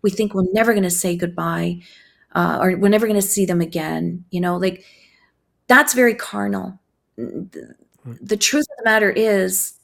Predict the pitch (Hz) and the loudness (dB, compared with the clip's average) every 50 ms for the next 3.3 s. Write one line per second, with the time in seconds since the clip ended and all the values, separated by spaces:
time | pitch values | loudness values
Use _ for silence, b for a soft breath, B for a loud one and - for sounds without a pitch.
0 | _ _ _ - 196 214 226 233 247 277 269 208 151 202 214 208 - 247 240 240 | _ _ _ -6 -4 -2 0 2 0 0 0 -2 -6 -6 -8 -6 -4 -4 -2 -2
1 | 254 214 202 196 185 180 185 185 185 - - 202 208 214 240 262 262 262 - - | -4 -6 -4 -4 -4 -4 -6 -8 -10 -8 -4 -2 -2 0 0 -2 -2 -4 -6 -6
2 | - 208 196 - - - 214 220 233 226 - - 220 196 190 185 185 180 180 175 | -4 -4 -4 -4 -2 -2 -2 -2 -2 -2 -2 -4 -4 -4 -4 -6 -6 -4 -4 -4
3 | 175 175 180 170 175 175 | -4 -4 -4 -4 -4 -6